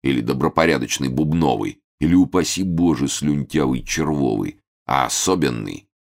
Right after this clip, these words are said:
пиковый. Пика — масть непростая.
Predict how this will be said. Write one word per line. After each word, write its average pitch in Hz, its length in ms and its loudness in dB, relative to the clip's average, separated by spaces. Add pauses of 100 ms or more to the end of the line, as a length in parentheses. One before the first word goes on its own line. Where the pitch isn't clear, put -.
(140)
пиковый. 58 540 -4 (1500)
Пика — 104 580 2 (120)
масть 80 340 0
непростая. 73 680 0